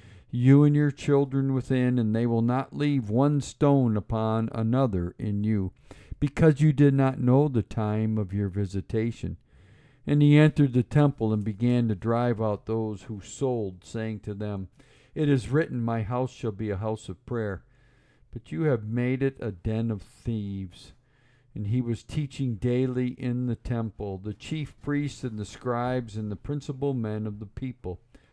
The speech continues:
sought to destroy him, but they did not find anything they could do, for all the people hung on his words.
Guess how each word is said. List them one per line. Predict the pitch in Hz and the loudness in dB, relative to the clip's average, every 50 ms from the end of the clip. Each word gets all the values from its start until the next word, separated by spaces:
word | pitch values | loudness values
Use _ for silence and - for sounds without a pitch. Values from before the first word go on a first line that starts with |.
| _ _ | _ _
sought | - - - - 131 117 117 - _ - | -20 -12 -6 -4 -2 -2 -4 -4 _ -10
to | 120 117 | -10 -8
destroy | 107 107 - - - - 131 135 131 127 | -8 -10 -12 -12 -10 -6 -2 -2 0 0
him, | 117 107 104 92 87 85 - _ _ _ _ _ _ - - - | 0 -2 -4 -6 -8 -10 -14 _ _ _ _ _ _ -20 -16 -12
but | - 104 - | -12 -8 -6
they | 151 156 165 | -4 -4 -4
did | 156 160 156 | -2 -2 0
not | 156 156 151 143 - | 0 0 -2 -2 -2
find | - 147 139 139 135 127 123 | -2 -2 0 0 0 0 0
anything | 131 139 143 147 135 - - 135 131 131 | 0 0 0 -2 -4 -4 -4 -4 -2 -2
they | 131 127 123 | -2 -4 -4
could | - - 123 117 107 | -6 -6 -6 -6 -4
do, | 101 135 147 147 113 92 - _ _ _ _ _ _ _ _ _ _ | -4 -4 -2 -2 -4 -6 -8 _ _ _ _ _ _ _ _ _ _
for | _ - - - | _ -14 -10 -6
all | 95 117 131 139 | -4 0 0 0
the | 131 131 | 0 -2
people | 117 - - 127 113 - - - 90 85 | -6 -6 -4 -6 -6 -6 -8 -12 -12 -12
hung | - - 123 117 113 104 98 92 | -10 -8 -6 -4 -4 -4 -6 -8
on | 95 95 95 98 | -10 -10 -12 -12
his | 98 92 87 - | -12 -14 -16 -18
words. | - 101 104 98 92 90 87 85 82 - - | -16 -16 -14 -14 -14 -16 -18 -20 -20 -20 -20